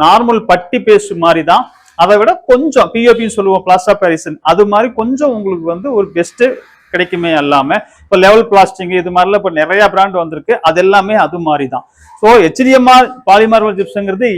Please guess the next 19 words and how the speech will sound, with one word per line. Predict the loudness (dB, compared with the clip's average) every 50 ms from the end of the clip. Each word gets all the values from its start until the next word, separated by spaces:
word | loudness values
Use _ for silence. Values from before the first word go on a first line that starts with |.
| -4 -4
entirely | -4 -4 -2 0 2 4 4 4 2 0 0 0
டிஃபரெண்ட். | 0 0 0 -2 -4 -4 -4 -6 -6
நீங்க | -8 -8 -4 -2
வேற | -2 -2 -2 -4
இந்த | -6 -6 -6 -6 -6 -6
ஜிப்சத்து | -6 -6 -8 -8 -8 -6 -4 0
கூட | 0 0 0 -2
எந்த | -6 -6 -4 -4 -4 -4
ஜிப்சத்தையும், | -4 -8 -8 -6 -6 -6 -6 -8 -10 -8 -8 -10 -12 _ -6 -6 -6
எந்த | -2 0 2 2 2
ஒரு | 2 0 -2
பட்டி | -4 -4 -4 -2 -2
பேஸ்டையும், | -4 -4 -6 -10 -10 -10 -4
எந்த | 0 2 2
ஒரு | 2 2 2 2
லெவல் | 2 0 0 0 0
பிளாஸ்டிங் | 0 0 0 -2 -8 -12 -10
சொல்லக்கூடிய | -10 -8 -8 -8 -8 -6 -6 -2 -2 0 -2 -2
அந்த | -4 -4 -4 -2